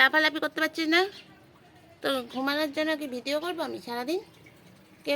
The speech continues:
কখন জেগে থাকবে আমার তার পিছনে বসে থাকতে হবে? কি আমার কাজ বাজ নেই?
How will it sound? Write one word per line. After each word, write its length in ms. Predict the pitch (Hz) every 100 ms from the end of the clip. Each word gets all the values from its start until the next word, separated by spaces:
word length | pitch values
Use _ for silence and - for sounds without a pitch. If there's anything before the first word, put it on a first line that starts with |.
| 277
কখন 180 | 277 294
জেগে 180 | 269 277 294
থাকবে 180 | 285 285
আমার 140 | 285
তার 120 | 277 277
পিছনে 260 | 277 285 269
বসে 160 | 269 -
থাকতে 180 | 302 -
হবে? 120 | 285 226
কি 60 | 269 262
আমার 120 | 262 254
কাজ 140 | 254 247
বাজ 140 | 269 277 285
নেই? 220 | 294 214